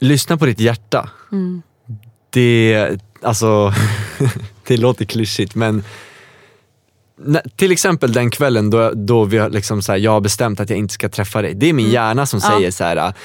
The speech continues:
Speaker 1: nu ska, nu, nu ska ni inte ses, nu ska ni vänta lite, hon får inte tröttna på dig." Men mitt hjärta skrek ändå så här: "Vad gör du?
Speaker 2: Mm.
Speaker 1: Möt henne, skojar du eller?"
Speaker 2: Ja. Säg till
Speaker 1: Li-,
Speaker 2: henne att du älskar henne.
Speaker 1: Ja, ja.
Speaker 2: Ja.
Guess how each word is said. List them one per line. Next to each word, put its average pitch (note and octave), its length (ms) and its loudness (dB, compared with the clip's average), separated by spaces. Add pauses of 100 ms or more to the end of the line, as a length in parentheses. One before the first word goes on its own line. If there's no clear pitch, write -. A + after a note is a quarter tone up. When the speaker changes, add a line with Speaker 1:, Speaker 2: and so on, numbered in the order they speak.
(140)
Speaker 1:
nu B2+ 160 2
ska, B2 260 0
nu, B2 260 2
nu B2 200 2
ska B2 160 -4
ni A#2+ 60 0
inte G#2 140 -4
ses, G#2+ 480 -2
nu A2+ 140 0
ska - 140 -4
ni G#2+ 80 0
vänta G#2 380 -2
lite, G#2 560 -2 (200)
hon A2+ 160 -2
får A#2 120 0
inte G#2+ 140 -2
tröttna G#2+ 460 -4
på A2 120 -2
dig." G#2 360 0 (160)
Men B2 120 2
mitt B2 180 0
hjärta C#3+ 380 0
skrek D#3 480 -2
ändå G2 200 -2
så G#2 100 -4
här: G2+ 80 0
"Vad G#2+ 140 0
gör E3 440 2
du? G#2 220 -6 (300)
Speaker 2:
Mm. G3 240 4
Speaker 1:
Möt G#3+ 360 2
henne, G#2+ 260 0
skojar C3+ 520 2
du B2+ 140 2
eller?" G2+ 180 -4
Speaker 2:
Ja. F#3+ 280 -4 (260)
Säg B3+ 180 2
till A#3 80 -2
Speaker 1:
Li-, - 40 4
Speaker 2:
henne G3+ 140 2
att G3+ 80 -2
du G3+ 100 -2
älskar F#3+ 380 -2
henne. G3+ 160 0
Speaker 1:
Ja, D3+ 320 2 (320)
ja. C#3+ 300 0 (200)
Speaker 2:
Ja. G3+ 260 -6